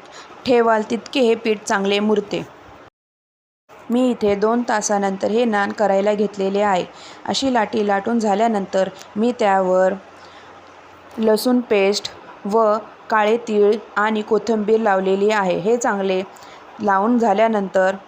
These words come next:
आपल्याला साईडवर गॅस गरम करायला ठेवायचा आहे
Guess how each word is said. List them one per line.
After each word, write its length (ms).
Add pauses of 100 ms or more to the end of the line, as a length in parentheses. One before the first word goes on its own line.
(920)
आपल्याला 420
साईडवर 600 (100)
गॅस 360
गरम 220
करायला 360
ठेवायचा 580
आहे 240